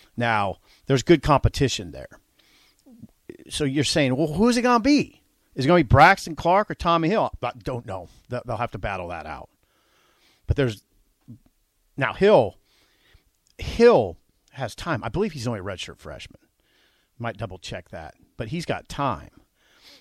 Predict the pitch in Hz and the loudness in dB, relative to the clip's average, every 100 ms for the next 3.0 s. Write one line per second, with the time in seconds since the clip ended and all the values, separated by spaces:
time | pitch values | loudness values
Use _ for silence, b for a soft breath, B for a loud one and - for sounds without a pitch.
0 | b 143 165 131 - 135 131 104 95 131 | b -2 -2 -4 -2 -2 -2 -8 -6 -2
1 | 139 92 78 131 - - 123 87 - _ | -2 -4 -6 -8 -8 -6 -6 -8 -16 _
2 | _ _ _ _ _ - - 180 147 - | _ _ _ _ _ -16 -4 0 0 -2